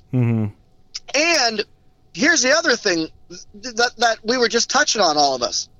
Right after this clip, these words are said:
Speaker 2: You hit a deer in the shoulder, I'm sorry, but nine times out of ten, you're in trouble.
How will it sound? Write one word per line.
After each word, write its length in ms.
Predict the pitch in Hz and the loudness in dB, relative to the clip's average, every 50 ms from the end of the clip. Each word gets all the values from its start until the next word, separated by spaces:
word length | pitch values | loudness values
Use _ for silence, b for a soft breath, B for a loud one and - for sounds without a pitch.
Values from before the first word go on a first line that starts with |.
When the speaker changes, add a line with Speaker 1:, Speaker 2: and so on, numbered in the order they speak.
| B B B B B B B _ - - - _ - _ _ _ - - - - - - _ - - - - | B B B B B B B _ -20 -20 -20 _ -20 _ _ _ -20 -20 -20 -20 -20 -20 _ -20 -20 -18 -8
Speaker 2:
You 260 | 165 185 254 320 339 | -2 0 2 2 2
hit 200 | 285 320 320 302 | 2 2 2 2
a 80 | 277 | 0
deer 300 | 220 202 262 285 302 294 | 0 0 0 2 4 4
in 100 | 269 233 | 2 2
the 60 | 185 165 | 0 0
shoulder, 680 | - - - 226 262 320 359 339 - 120 98 - - - - - - - - - - - - - - | 0 2 4 4 4 4 2 2 -2 -4 -8 -10 -14 -20 -20 -20 -20 -20 -20 -20 -20 -20 -20 -4 0
I'm 200 | 208 269 302 254 | 0 0 0 0
sorry, 580 | - - - 247 302 330 339 285 220 180 160 | -2 0 2 2 4 4 4 4 2 2 0
but 300 | 147 135 165 160 - - | 0 0 0 0 0 -2
nine 340 | - - - 311 359 370 330 | -2 -2 0 0 0 0 0
times 320 | - 262 269 285 247 202 226 | 0 0 0 2 2 2 0
out 140 | 214 190 | -2 -2
of 100 | 151 - | -4 -8
ten, 480 | - - 202 269 330 311 214 147 117 101 - _ _ _ _ _ _ _ - - - - _ - - _ - - | -4 -2 0 2 2 2 0 -2 -4 -6 -20 _ _ _ _ _ _ _ -20 -20 -20 -20 _ -20 -20 _ -20 -6
you're 220 | - - 277 339 302 | 0 2 2 2 2
in 60 | 170 | 2
trouble. 480 | - - 165 214 294 277 - - - | 0 0 2 2 0 0 -4 -8 -10